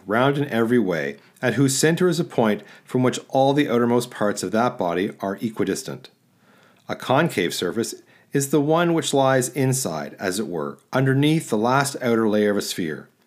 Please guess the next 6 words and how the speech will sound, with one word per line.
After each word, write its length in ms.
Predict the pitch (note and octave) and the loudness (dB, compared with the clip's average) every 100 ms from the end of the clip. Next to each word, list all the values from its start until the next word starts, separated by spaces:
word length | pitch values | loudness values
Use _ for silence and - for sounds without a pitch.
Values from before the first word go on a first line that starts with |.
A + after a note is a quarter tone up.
| _ - - - _ F#2+ | _ -20 -20 -20 _ -2
as, 240 | G#2+ A2+ | 0 0
for 160 | A#2 A2 | 0 0
example, 560 | G2+ A2+ A2 C3+ C3+ - _ | 2 2 2 0 0 -8 _
the 160 | C3+ D3+ | -2 0
inner 200 | D3+ F#3 | 2 2
surfaces 640 | F3 D3 B2+ B2 C3+ C3 | 2 2 2 0 -2 -4